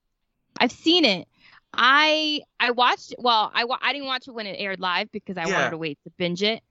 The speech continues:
Speaker 1: So I, one day, I don't know, randomly, I binged it. And I like it because I like all the people in the cast. So I was like,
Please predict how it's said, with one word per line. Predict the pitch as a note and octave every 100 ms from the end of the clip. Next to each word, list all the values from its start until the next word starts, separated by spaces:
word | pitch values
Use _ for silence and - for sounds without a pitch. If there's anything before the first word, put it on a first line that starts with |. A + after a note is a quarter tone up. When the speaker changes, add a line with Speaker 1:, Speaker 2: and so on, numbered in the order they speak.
| -
Speaker 1:
So | G3+ F#3 F3+ - F#3
I, | F#3
one | G#3 G#3+
day, | G#3 G3
I | F3
don't | E3+
know, | E3
randomly, | E3 E3 E3 D#3+
I | D#3
binged | E3 E3+ F3+
it. | A#3 A#3+ -
And | F#3+ F#3 F3 -
I | G3
like | G3+ B3+ C4
it | B3
because | G#3+ G3+
I | F#3+
like | F#3 F#3
all | F#3
the | F3+
people | F3 F3+ F3
in | D#3
the | D3
cast. | D#3+ D#3 B3 - - _ _ _ _ _
So | - F3+ E3 - -
I | F#3
was | F#3 F#3
like, | F3+